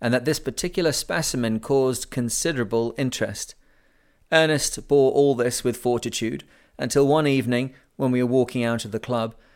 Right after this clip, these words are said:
a señorita in front of us happened to turn round and catch sight of the beard. The shrill little squeak of terror did it, and the beard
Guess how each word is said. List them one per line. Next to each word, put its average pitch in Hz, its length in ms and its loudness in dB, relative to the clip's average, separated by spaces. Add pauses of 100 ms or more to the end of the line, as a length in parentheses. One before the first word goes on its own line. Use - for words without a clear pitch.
(140)
a - 40 -6
señorita 139 800 0
in 127 100 -4
front 143 300 0
of 113 100 -4
us 113 200 -2 (140)
happened 151 400 -4
to 120 100 -6
turn 135 320 -2
round 139 320 -2
and 107 180 -6
catch 135 260 -4
sight 135 320 0
of 120 60 -6
the 127 80 0
beard. 127 360 0 (640)
The 127 80 0
shrill 147 400 4
little 127 280 0
squeak - 560 -6
of 123 120 -8
terror 156 320 2
did 131 200 4
it, 107 200 -2 (400)
and 107 100 -6
the 101 60 -6
beard 131 420 2